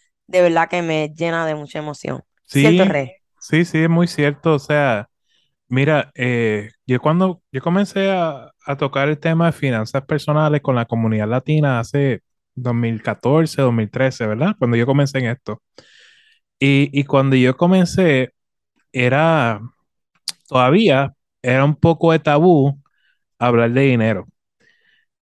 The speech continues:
Speaker 2: He visto por X y razón, quizás la generación que va subiendo o, o situaciones que ya la comunidad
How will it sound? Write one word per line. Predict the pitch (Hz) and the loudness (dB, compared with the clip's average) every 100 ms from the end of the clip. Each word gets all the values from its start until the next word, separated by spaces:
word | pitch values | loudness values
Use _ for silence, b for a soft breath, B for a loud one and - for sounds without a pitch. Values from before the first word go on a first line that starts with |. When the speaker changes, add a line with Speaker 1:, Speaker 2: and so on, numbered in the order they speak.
| _ | _
Speaker 2:
He | 147 180 | 0 4
visto | 214 220 - 160 135 135 - b b _ _ _ | 4 2 -2 0 0 0 -6 b b _ _ _
por | - 127 120 117 117 - - | -2 2 2 2 -2 -8 -4
X | 135 143 156 | -4 -2 -2
y | 139 127 | 0 0
razón, | 131 - 156 160 | -2 0 2 2
quizás | 139 - 117 | 0 -2 -2
la | 123 | 0
generación | 135 127 123 120 - 127 | 0 0 0 -2 -2 -2
que | 123 | 0
va | 120 123 | 0 0
subiendo | 123 127 165 165 156 147 135 | 0 2 2 2 4 2 0
o, | 113 123 - | 0 -2 0
o | 123 | -2
situaciones | - 123 123 117 - 120 135 151 - _ b b b b - | -4 -4 -4 -4 -2 0 2 0 -4 _ b b b b -2
que | 135 | 2
ya | 127 131 143 - - | 2 2 0 -2 -4
la | 139 143 | -2 0
comunidad | 131 127 127 131 120 | 0 2 2 0 -4